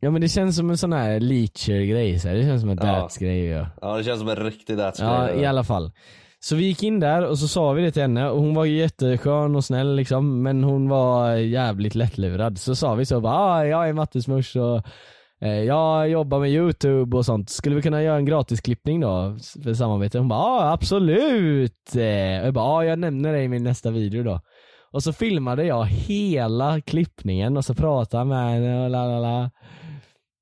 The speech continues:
Speaker 1: Eh, och, och hon frågade ju så här, och, och vi visade videos också, by the way,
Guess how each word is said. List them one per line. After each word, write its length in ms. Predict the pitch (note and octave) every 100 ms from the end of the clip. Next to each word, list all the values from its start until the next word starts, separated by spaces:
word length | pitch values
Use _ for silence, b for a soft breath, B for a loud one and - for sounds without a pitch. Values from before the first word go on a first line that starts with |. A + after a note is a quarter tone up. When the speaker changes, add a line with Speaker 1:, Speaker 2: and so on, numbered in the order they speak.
| - -
Speaker 1:
Eh, 460 | B2 B2 A#2+ A#2+ A#2
och, 260 | C#3+ C#3
och 60 | D3
hon 240 | C#3+ D3 D3
frågade 380 | E3 D3 B2+
ju 60 | D#3+
så 100 | D#3+
här, 280 | C3 A2+ A2 - _
och, 320 | - F3+ D#3+ E3
och 120 | D#3+
vi 60 |
visade 680 | D#3+ F3+ C3 A#2+ D#3 A3 F3+
videos 480 | D#3+ D#3 A#2+ F#3+ -
också, 220 | A2+ -
by 160 | G#2 G2
the 60 |
way, 240 | G2 F2